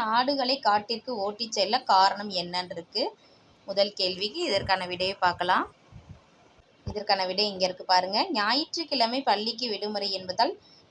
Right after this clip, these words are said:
செழியன் தன் பாட்டியுடன் ஆடுகளை மேய்ச்சலுக்கு ஓட்டிச் சென்றான். இது முதல் கேள்விக்கான விடையை எழுதிக்கலாம்.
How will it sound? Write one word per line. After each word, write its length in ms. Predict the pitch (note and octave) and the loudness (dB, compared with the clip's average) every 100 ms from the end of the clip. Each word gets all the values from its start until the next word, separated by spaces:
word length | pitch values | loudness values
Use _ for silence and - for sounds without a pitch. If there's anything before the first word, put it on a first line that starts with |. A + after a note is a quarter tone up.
| - | -4
செழியன் 380 | B3+ C4 C#4 D4 | -2 0 0 2
தன் 200 | C4 G#3+ | 0 2
பாட்டியுடன் 600 | G#3 G#3 G#3+ A#3 G#3+ D4 A4+ | 4 4 2 -6 -4 -2 0
ஆடுகளை 420 | G#3 G#3 G3 A3+ | 0 0 -2 -4
மேய்ச்சலுக்கு 500 | B3 F#3 - F3+ F3 | -4 -4 -6 -8 -6
ஓட்டிச் 360 | A3 F3 F3 E3 | -6 -8 -8 -10
சென்றான். 320 | F3 D#3+ E3 | -8 -6 -8
இது 160 | G3 A#3 | -8 -10
முதல் 260 | G#3 G3+ G3+ | -8 -8 -8
கேள்விக்கான 500 | F#3 E3+ D#3+ E3 G#3+ | -10 -10 -10 -10 -10
விடையை 300 | G#3 E3 D#3+ | -10 -10 -10
எழுதிக்கலாம். 460 | D#3 D#3+ E3 E3 | -12 -18 -20 -20